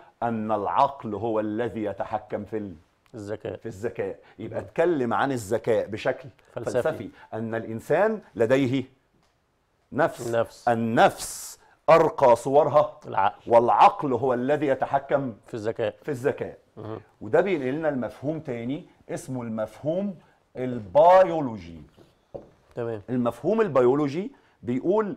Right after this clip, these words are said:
Speaker 1: إن الحياة العقلية أو العقل مسؤول عن جانبان، جانب معرفي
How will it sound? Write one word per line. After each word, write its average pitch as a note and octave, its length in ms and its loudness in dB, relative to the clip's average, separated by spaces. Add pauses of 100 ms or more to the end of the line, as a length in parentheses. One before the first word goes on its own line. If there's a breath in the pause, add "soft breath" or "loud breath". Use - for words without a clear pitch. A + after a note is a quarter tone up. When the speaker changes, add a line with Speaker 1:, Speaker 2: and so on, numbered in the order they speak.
(120)
Speaker 1:
إن A#2 260 0
الحياة B2+ 520 6
العقلية C3+ 680 0 (540 soft breath)
أو B2 140 0
العقل B2 460 2 (120)
مسؤول C3+ 400 -4
عن C#3+ 220 0
جانبان، G#2 500 -8 (760 soft breath)
جانب F3+ 480 0 (680)
معرفي A2 880 -2